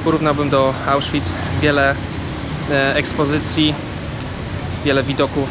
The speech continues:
e, tutaj po prostu z kultury nie nagrywałem, bo były to na przykład szczątki ludzkich ciał, czaszki, czy też, e, innego rodzaju makabryczne zdjęcia po prostu zmarłych ludzi.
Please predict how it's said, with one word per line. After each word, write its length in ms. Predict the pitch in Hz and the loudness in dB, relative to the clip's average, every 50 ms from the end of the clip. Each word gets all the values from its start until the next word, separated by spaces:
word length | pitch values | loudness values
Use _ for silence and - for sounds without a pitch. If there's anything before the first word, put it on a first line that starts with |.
| - - 143 | -2 0 2
e, 240 | 139 131 131 131 | 2 4 2 2
tutaj 340 | 127 139 131 - 135 131 131 | 0 0 0 2 2 2 2
po 100 | - 135 | 0 -2
prostu 680 | 127 - 151 147 143 - - - - 139 131 131 131 131 - - - - - - | -2 0 0 0 0 -2 -4 -4 -2 0 0 0 0 -2 -4 -6 -6 -6 -6 -6
z 140 | - - - | -6 -6 -4
kultury 500 | - 143 135 - 143 143 139 135 135 131 - - - - - - - - - - - - - - | -2 -2 -2 0 2 2 4 4 2 0 -2 -6 -8 -8 -8 -8 -8 -8 -8 -8 -8 -6 -4 0
nie 100 | 151 156 | 2 4
nagrywałem, 560 | 160 160 147 151 139 131 127 123 123 127 131 - - - - - 143 | 4 4 4 2 2 4 4 2 2 0 -2 -4 -6 -8 -8 -6 -4
bo 60 | 135 | -2
były 220 | 123 135 135 135 123 | 0 2 2 2 2
to 200 | - 135 127 123 | 2 2 2 2
na 100 | 127 127 | 2 0
przykład 340 | - - - - 131 123 - | -2 -4 -2 -2 -2 0 -2
szczątki 480 | - - 147 135 - - - 127 131 127 - - - - - - - - - 143 | -2 -2 0 -2 -2 -2 -4 -4 -4 -4 -6 -8 -8 -8 -8 -8 -8 -8 -6 -4
ludzkich 340 | 139 131 - - - - - - - - | -4 -4 -4 -4 -6 -4 -6 -6 -4 0
ciał, 240 | - 139 127 127 123 - - | 2 2 2 2 0 -2 -4
czaszki, 420 | - 131 127 123 - - - 123 120 - - - - - - - - - - - - - - - - - - - | 0 0 0 0 0 -2 -4 -6 -6 -6 -8 -8 -8 -8 -8 -8 -10 -10 -10 -8 -8 -8 -8 -8 -8 -8 -6 -6
czy 100 | - 139 | -4 -2
też, 340 | - 131 123 - - - - | 0 0 0 0 -2 -2 0
e, 300 | 135 131 127 127 127 113 - | 2 2 2 2 0 0 0
innego 300 | 143 139 143 135 127 131 | 0 0 0 2 2 2
rodzaju 320 | 135 127 131 135 131 127 | 2 2 2 2 2 2
makabryczne 580 | 131 160 - - 135 123 139 139 - - 135 123 | 2 0 0 0 0 0 0 -2 0 -2 -4 -2
zdjęcia 320 | 117 143 139 127 - 127 | 0 -2 -2 0 -2 -2
po 80 | - 127 | -2 -2
prostu 260 | - 139 131 - 135 | -2 -2 -2 -2 -2
zmarłych 340 | 123 135 131 127 135 127 - | 0 0 2 2 0 0 -2
ludzi. 280 | 135 131 113 135 139 | -2 -4 -2 -4 -4